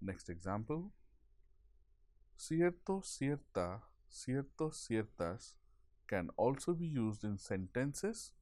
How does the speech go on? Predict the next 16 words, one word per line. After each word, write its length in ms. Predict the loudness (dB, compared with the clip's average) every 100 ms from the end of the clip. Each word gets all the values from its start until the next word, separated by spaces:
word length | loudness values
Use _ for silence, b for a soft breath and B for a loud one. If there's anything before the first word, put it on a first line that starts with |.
| -20 -20 -10
to 100 | -2
mean 300 | 0 2 0
something 640 | -2 -2 -2 -2 -4 -4 -8 -14 -20 -20 -20 -6
that 180 | -4 -2
is 220 | -2 -4 -8
true, 400 | -4 -2 -2 -4 -14 _ -20 -20 -20 -18
sure, 540 | -12 0 4 6 4 0 -18 -20 -20 -20 -20 -2
or 260 | 2 4 2 -4 2
undoubtable. 920 | 4 4 6 6 6 -4 -8 -10 -12 _ -20 -20 -20 -20 -20 -20 -20 -20 -20 -20 -20 -20 -20 -20 -20 -20 -20 -20 -20 -20 -20 -20 -20 -20 _ -20 -20 _ -6 -2
It 140 | 2
is 140 | 2
necessary 600 | 4 2 0 -2 0 0 0
to 80 | -4
keep 340 | -2 -4 0
in 180 | 2 4
mind 460 | 4 2 0 -4